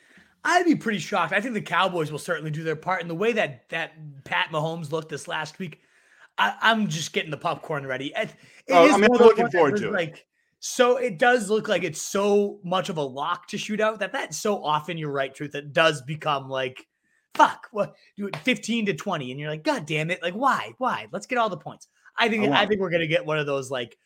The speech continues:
Speaker 1: overtime forty to, you know, thirty-seven, one of those crazy
Speaker 2: I hope
Speaker 1: games
Speaker 2: so.
Speaker 1: is what I'm, that's what I'm thinking. I can't wait as well, though, to see what Justin Fields does. As you mentioned, two of his best performances, the two best performances of his career,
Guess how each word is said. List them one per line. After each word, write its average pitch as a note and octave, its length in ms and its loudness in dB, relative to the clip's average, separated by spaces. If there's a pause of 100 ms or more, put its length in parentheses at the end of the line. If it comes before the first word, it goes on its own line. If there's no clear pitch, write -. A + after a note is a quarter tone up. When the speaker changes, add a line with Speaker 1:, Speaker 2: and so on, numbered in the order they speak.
(400)
Speaker 1:
overtime F3 920 0 (480)
forty G#3 400 0
to, E3 380 0
you D#3+ 120 -2
know, C#3+ 140 -4
thirty-seven, F3+ 760 -4
one G#3+ 140 0
of G3 60 0
those E3 120 -4
crazy F3+ 320 -4
Speaker 2:
I F#3+ 80 8
hope E3 160 4
Speaker 1:
games A#2+ 120 -8
Speaker 2:
so. G#2+ 100 -8
Speaker 1:
is C3 60 -16
what C#3 160 -12
I'm, A#2 180 -14 (440)
that's G#3+ 180 2
what G3 80 0
I'm E3+ 200 0
thinking. C#3 340 -8 (280)
I F3+ 120 2
can't A#3+ 280 0
wait G3 200 -2
as F3 140 -6
well, D#3+ 220 0
though, D3+ 160 0
to D3+ 140 -10
see G3+ 200 -8
what F3 140 -8
Justin D3+ 360 -6
Fields D3 300 -6
does. C#3+ 280 -4 (800)
As F3 160 2
you F3 180 -4
mentioned, D3+ 360 -4
two G#3+ 120 -4
of G#3 60 -4
his E3+ 100 -8
best F#3 220 -4
performances, E3 420 -8
the F3+ 140 -4
two F3+ 160 -6
best D#3+ 220 -4
performances D3+ 380 -10
of C#3+ 80 -6
his C3 160 -14
career, G#3 400 -4